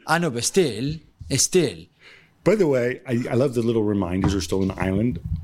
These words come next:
Speaker 2: I forget whose commentary, whose commentary it was. But they said, like,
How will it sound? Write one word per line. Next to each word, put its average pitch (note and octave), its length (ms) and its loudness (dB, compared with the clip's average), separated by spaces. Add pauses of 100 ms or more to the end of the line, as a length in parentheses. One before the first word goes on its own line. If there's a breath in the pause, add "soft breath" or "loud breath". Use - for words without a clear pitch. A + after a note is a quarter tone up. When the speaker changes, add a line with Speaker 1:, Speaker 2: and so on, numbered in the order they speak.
(280)
Speaker 2:
I A2 120 2
forget A2+ 320 -4
whose G#2+ 180 0
commentary, G#2 680 -2
whose F2 160 -8
commentary G2 460 -2
it F#2+ 80 -2
was. A2 320 -2
But G2 80 -10
they F#2+ 60 -4
said, F2+ 180 -2
like, F2 160 -4